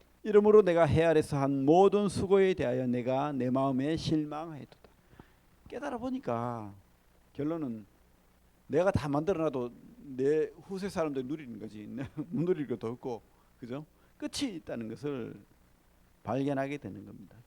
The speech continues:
끝이 있다는 거. 이십일 절에 "어떤 사람은 그 지혜와 지식과 재주를 다하여 수고하였어도 그가 얻은 것을 수고하지 아니한 자에게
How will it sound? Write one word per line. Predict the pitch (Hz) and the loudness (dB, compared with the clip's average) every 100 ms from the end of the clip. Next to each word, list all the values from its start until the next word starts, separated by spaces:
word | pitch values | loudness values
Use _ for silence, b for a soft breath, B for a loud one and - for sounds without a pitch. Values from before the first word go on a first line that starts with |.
| - | -18
끝이 | 139 - | -16 -16
있다는 | - 101 90 104 | -18 -16 -18 -20
거. | 104 _ _ _ _ _ _ _ _ _ _ _ _ _ _ _ _ 147 | -20 _ _ _ _ _ _ _ _ _ _ _ _ _ _ _ _ -10
이십일 | 156 165 160 | -8 0 -2
절에 | 151 160 123 110 143 196 _ _ _ _ _ _ _ _ | 2 0 2 0 -4 -8 _ _ _ _ _ _ _ _
"어떤 | 143 156 165 | -4 0 0
사람은 | 165 156 156 151 143 | 4 4 4 2 2
그 | 147 165 156 | 2 2 2
지혜와 | 175 160 151 139 135 | 2 4 6 4 2
지식과 | - 170 165 - 143 120 120 | -4 -10 -10 -4 0 2 2
재주를 | 175 185 175 143 127 | 2 2 2 0 -2
다하여 | 110 139 180 170 143 | -4 2 4 4 4
수고하였어도 | 147 - 180 190 170 - 135 175 180 113 b b b | 2 -2 2 2 2 -2 -2 4 4 4 b b b
그가 | - 202 226 202 - - - | -6 4 8 8 4 -16 -8
얻은 | 175 185 202 240 233 | 0 4 4 2 -2
것을 | 190 170 185 | -2 0 -2
수고하지 | - 196 196 185 165 | -4 -2 4 2 2
아니한 | 156 139 156 180 202 | -2 0 0 -2 0
자에게 | 185 127 104 95 | 2 2 -2 -10